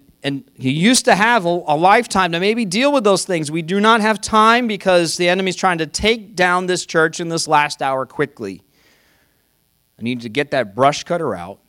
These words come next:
It's called, I think, a billy goat. I've used them before, and they just mow through everything. Just kill it.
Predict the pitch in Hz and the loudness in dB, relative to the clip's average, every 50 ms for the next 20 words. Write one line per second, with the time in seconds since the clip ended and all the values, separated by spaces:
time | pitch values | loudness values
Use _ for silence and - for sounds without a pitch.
0 | _ _ _ _ - - 139 127 117 - 104 110 - 139 117 101 90 90 127 127 | _ _ _ _ -6 -6 -4 -4 -6 -8 -12 -14 -12 -12 -12 -12 -10 -8 -8 -6
1 | 123 110 98 104 98 98 101 101 _ _ _ _ _ _ _ _ _ _ _ _ | -6 -8 -8 -8 -8 -8 -8 -10 _ _ _ _ _ _ _ _ _ _ _ _
2 | _ _ _ _ _ _ _ _ _ _ _ _ - 113 110 110 120 123 123 117 | _ _ _ _ _ _ _ _ _ _ _ _ -14 -12 -10 -8 -6 -6 -6 -8
3 | 127 117 110 110 101 - 120 110 107 98 98 113 120 120 110 113 107 - 110 117 | -10 -10 -12 -12 -12 -10 -6 -6 -4 -4 -6 -8 -10 -10 -10 -12 -10 -8 -4 -4
4 | 117 113 117 110 - 117 104 101 101 98 95 98 90 - - 82 76 73 82 90 | -2 -4 -4 -6 -8 -10 -8 -8 -8 -8 -8 -12 -14 -14 -16 -18 -18 -20 -20 -20
5 | _ _ _ _ _ _ _ _ - - 113 104 - - - 123 101 87 65 - | _ _ _ _ _ _ _ _ -18 -16 -14 -14 -14 -12 -10 -10 -10 -10 -10 -18